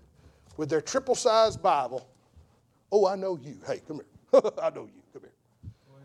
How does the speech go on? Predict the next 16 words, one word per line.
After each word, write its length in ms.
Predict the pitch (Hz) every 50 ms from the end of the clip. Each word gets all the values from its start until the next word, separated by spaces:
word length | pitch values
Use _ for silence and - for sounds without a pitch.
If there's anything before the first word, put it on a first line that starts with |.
| 139 - _ _ _ _ _ _ _ -
I'm 160 | - 196 202 180
done 280 | 190 240 247 240 220
with 120 | 196 180 165
these 120 | 175 165
peacock 420 | - - 190 180 - 165 156 -
preachers. 460 | - - 139 120 - - - - - - - - - - - - _ _ _ _ _ _ _ _ _ _ _ _ _ -
I'm 100 | 156 185
gonna 120 | 240 262
be 120 | 233 220 208
nice. 400 | 180 160 156 160 180 214 214 -
I'm 80 | 190
gonna 120 | 202 214 208
be 80 | 233 240
respectful. 720 | 226 247 - - - 170 170 175 - - - - _ _ _ _ _ _ _ _ _ _ _ _ _ _ _ _ _ _ _ _ _ _ _ _ _ _ _ _ _ _ -
I'm 80 | 156
gonna, 200 | 196 294 302 294